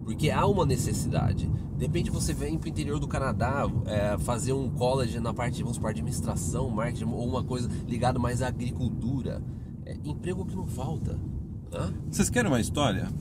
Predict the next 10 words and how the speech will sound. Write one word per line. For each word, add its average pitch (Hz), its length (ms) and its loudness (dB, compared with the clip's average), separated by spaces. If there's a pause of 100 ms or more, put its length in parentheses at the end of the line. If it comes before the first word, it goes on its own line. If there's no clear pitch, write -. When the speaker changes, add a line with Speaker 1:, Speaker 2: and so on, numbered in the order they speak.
(320)
Speaker 2:
A 123 100 2
minha 190 140 2
esposa, 156 580 0
ela 113 180 2
só 190 240 2
imigrou 156 480 4
pro 147 120 -2
Canadá 117 560 2 (220)
porque - 220 -2
ela 143 260 2